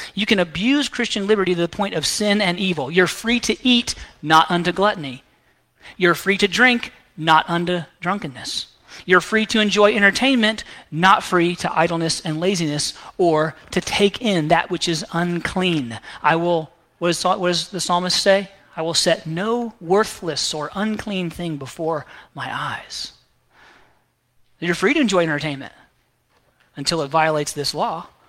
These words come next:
You see, what's going on behind the scenes in the early church, freedom in Christ was being used as a get-out-of-jail-free card,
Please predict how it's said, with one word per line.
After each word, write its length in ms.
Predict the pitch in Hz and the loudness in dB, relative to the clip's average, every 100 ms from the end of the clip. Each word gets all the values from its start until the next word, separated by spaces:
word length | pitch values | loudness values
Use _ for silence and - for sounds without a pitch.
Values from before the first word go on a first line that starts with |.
| _ _ _ _ _ _ _ | _ _ _ _ _ _ _
You 80 | - | -6
see, 440 | - 240 285 277 - _ _ _ _ _ _ _ _ _ _ - | 0 2 2 0 -8 _ _ _ _ _ _ _ _ _ _ -4
what's 220 | 180 - | -2 0
going 260 | 196 262 277 | 2 4 4
on 180 | 262 | 4
behind 400 | 202 - 214 226 | 4 2 2 2
the 60 | 175 | 0
scenes 520 | - - 277 165 156 | 0 2 2 2 -2
in 80 | 165 | -2
the 180 | 160 - | -2 0
early 220 | 202 185 | 0 0
church, 680 | - 285 277 - - - - _ _ _ _ | -2 -2 -4 -2 -4 -4 -12 _ _ _ _
freedom 680 | - - - 233 277 269 240 | -14 -8 4 6 6 6 2
in 260 | 220 196 180 | 0 0 0
Christ 600 | - 277 175 165 - - | 2 4 4 4 0 0
was 100 | 175 | -2
being 260 | 160 180 175 | 0 2 2
used 400 | 214 269 294 220 | 4 6 4 4
as 160 | 170 | 2
a 60 | 165 | 2
get-out-of-jail-free 1000 | 139 220 226 208 170 208 196 - 247 285 | 4 6 6 4 4 4 4 0 -2 0
card, 380 | - 143 127 | 0 -2 -2